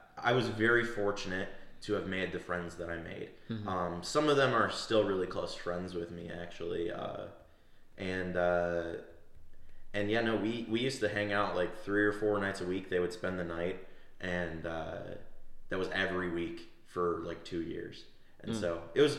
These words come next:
Speaker 1: it was a really cool experience in high school to be able to do that, and I'm very, uh, very fortunate that, like, my parents were even willing to,
Speaker 2: <laughs>
Speaker 1: to allow that many people over all the time. Like, my, uh, like, my core group of friends was, like, five people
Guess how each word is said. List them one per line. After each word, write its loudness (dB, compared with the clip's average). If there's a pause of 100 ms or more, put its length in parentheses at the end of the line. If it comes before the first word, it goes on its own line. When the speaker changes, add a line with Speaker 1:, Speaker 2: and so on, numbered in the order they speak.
(380)
Speaker 1:
it 10
was 10
a 10
really 10
cool 6
experience 2
in -2
high 0
school 2
to 0
be 0
able 0
to -6
do -4
that, 2
and -4
I'm -4
very, 0 (420)
uh, -4 (260)
very 4
fortunate -4
that, -4
like, -6
my -8
parents 0
were 2
even -2
willing 2
to, -2 (260)
Speaker 2:
<laughs> -16
Speaker 1:
to -2
allow 2
that -2
many -4
people -8 (100)
over -4 (520)
all 2
the -6
time. -6
Like, -4
my, 4
uh, 2
like, -2
my -2
core -2
group -2
of -6
friends -4
was, -12
like, -10 (160)
five 0
people -6